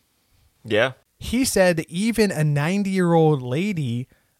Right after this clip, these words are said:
Speaker 2: if you do the math, probably not old enough in the sixties to have remembered an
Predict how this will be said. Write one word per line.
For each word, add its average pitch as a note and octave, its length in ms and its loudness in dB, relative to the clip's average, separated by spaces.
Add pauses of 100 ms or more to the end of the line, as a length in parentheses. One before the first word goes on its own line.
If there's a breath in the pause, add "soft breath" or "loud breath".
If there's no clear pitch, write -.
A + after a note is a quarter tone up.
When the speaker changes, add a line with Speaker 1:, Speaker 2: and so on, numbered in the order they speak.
(160)
Speaker 2:
if E3 260 0
you D#3 40 -4
do G3+ 160 2
the F3+ 80 2
math, E3 460 2
probably G#3 400 4
not F3+ 240 2
old F#3+ 240 2
enough D#3+ 340 2
in D#3+ 80 2
the C#3+ 80 2
sixties E3 600 -4
to - 160 -2
have D3+ 240 0
remembered F3+ 640 0 (320 soft breath)
an D#3 140 -2